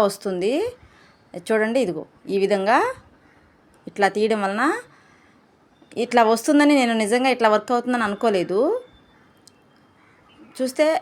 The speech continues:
చక్కగా, ఆ, కుట్టు విడిపోతుంది. క్లాత్ కట్ అవుతుందేమో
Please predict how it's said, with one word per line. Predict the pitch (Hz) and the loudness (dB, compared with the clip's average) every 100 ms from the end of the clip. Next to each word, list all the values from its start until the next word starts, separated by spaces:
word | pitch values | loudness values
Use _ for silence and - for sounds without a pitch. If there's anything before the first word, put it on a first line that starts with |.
| - - _ _ - | -8 -20 _ _ -10
చక్కగా, | - - 247 247 220 185 - _ _ - | -8 -2 4 6 6 2 -4 _ _ -4
ఆ, | 202 196 | -4 -4
కుట్టు | 226 247 | -4 0
విడిపోతుంది. | 233 214 208 180 170 208 349 508 _ _ _ _ _ | 0 0 -2 -2 -2 -2 -4 -6 _ _ _ _ _
క్లాత్ | 247 233 254 - | 4 4 4 0
కట్ | 269 - | 0 2
అవుతుందేమో | 262 254 240 233 240 | 0 0 2 2 2